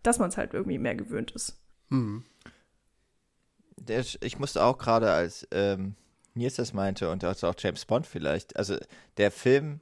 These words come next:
Speaker 3: sieht wirklich ein bisschen sehr stark wie die James Bond Pierce Brosnan Filme aus, ne? Dieses,
Speaker 2: Ich
Speaker 3: äh,
Speaker 2: find nicht mal.
Speaker 3: Also ich find so dieses bunte,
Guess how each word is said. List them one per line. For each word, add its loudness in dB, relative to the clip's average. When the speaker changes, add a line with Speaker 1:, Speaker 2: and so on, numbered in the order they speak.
Speaker 3:
sieht -4
wirklich -2
ein -6
bisschen -8
sehr 0
stark -2
wie -6
die 0
James 0
Bond -4
Pierce -4
Brosnan -2
Filme -6
aus, -4
ne? -8
Dieses, -2
Speaker 2:
Ich -10
Speaker 3:
äh, 2
Speaker 2:
find -4
nicht -2
mal. -4
Speaker 3:
Also 0
ich -4
find 4
so 2
dieses -2
bunte, 2